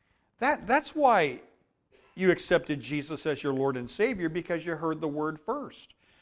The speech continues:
You never would have accepted Jesus as your Lord and Savior, and you never would have repented of your sins. You never would have been baptized into Christ had you not done what first? Accepted the word of the Lord.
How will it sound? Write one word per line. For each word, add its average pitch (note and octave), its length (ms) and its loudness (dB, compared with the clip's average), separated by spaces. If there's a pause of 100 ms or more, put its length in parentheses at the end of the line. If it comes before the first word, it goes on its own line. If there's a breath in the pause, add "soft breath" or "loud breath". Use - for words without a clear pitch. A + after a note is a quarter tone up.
(160)
You D#4 160 2
never C#4+ 320 4
would F#3+ 160 6
have D#3+ 80 -2
accepted D3 540 -2
Jesus C#3 520 -6
as C3+ 140 -2
your C3 120 -2
Lord B2 220 -2
and A#2 160 -12
Savior, E3 400 -6
and G3+ 120 -4
you A#3 100 -2
never A3 360 0
would D3+ 220 0
have C3 180 0 (200 loud breath)
repented D#3+ 480 -2
of C3 120 -4
your B2+ 140 -8
sins. G3 720 -8 (840)
You A3 120 0
never C#4+ 240 8
would C#4+ 140 4
have G#3 60 0
been E3+ 160 0
baptized D3+ 640 -2
into C3+ 140 -6
Christ G3 460 -4
had D#3+ 200 -4
you D#3+ 80 -6
not D#3+ 320 -2 (480)
done D3 220 -2
what C#3+ 240 -2
first? A#2 480 -8 (300)
Accepted F3+ 840 0 (800 loud breath)
the C#4+ 80 6
word F3 260 6
of E3 60 0
the G3+ 80 8
Lord. D4+ 560 4